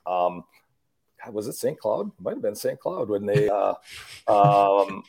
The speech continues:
I think it was that when, in fa-, in fact, I think it was where there's a, the face-off violation,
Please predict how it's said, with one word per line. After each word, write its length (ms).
I 80
think 220
it 80
was 300
that 140
when, 240
in 160
fa-, 180
in 60
fact, 240
I 80
think 200
it 60
was 300
where 240
there's 300
a, 180
the 160
face-off 440
violation, 720